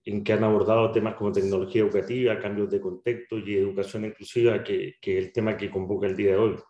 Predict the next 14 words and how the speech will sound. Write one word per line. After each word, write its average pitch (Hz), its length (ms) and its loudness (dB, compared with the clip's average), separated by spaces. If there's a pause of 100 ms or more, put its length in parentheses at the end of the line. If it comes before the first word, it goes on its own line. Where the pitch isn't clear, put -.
(720)
Resulta 160 500 4
claramente 151 480 0
un 139 80 0
imperativo 147 840 0
para 110 320 -4
quienes 123 340 -4
trabajamos 123 840 -4
en 107 220 0
educación, 107 540 -2
en 120 100 0
cualquiera 110 500 -2
sea 107 380 -2
el 98 140 -2
nivel, 135 400 0